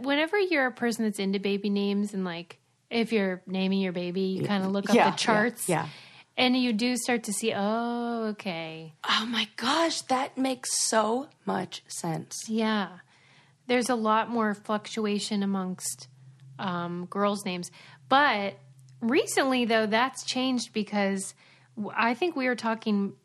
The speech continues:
Speaker 1: maybe privately. I never know what was on the air and
Speaker 2: Me
Speaker 1: what's
Speaker 2: neither.
Speaker 1: off.
Speaker 2: Never. Let's talk about
Speaker 1: About
Speaker 2: everything.
Speaker 1: how this new thing where, including me, p-, people name their kids after the last names of men.
Speaker 2: Yes.
Speaker 1: Like, Lincoln is Abraham's last name.
Speaker 2: Mm-hmm.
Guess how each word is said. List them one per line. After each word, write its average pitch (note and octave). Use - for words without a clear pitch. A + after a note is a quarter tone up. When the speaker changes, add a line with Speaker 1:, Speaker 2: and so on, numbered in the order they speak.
Speaker 1:
maybe G#3+
privately. G3
I A3+
never D#4
know A#3
what F#3+
was G3+
on F#3
the F#3+
air F3+
and F#3
Speaker 2:
Me F#3+
Speaker 1:
what's E3+
Speaker 2:
neither. D3
Speaker 1:
off. F3+
Speaker 2:
Never. D#3+
Let's G#3+
talk -
about A#3
Speaker 1:
About D3
Speaker 2:
everything. D3
Speaker 1:
how D4
this C4
new B3+
thing C#4
where, G#3+
including A#3
me, G#3+
p-, -
people A#3
name A3
their G#3
kids A3
after G3+
the G#3
last G#3
names G#3+
of A#3
men. A#3+
Speaker 2:
Yes. -
Speaker 1:
Like, G#3
Lincoln G3+
is F#3+
Abraham's F#3+
last A3+
name. F3+
Speaker 2:
Mm-hmm. F3+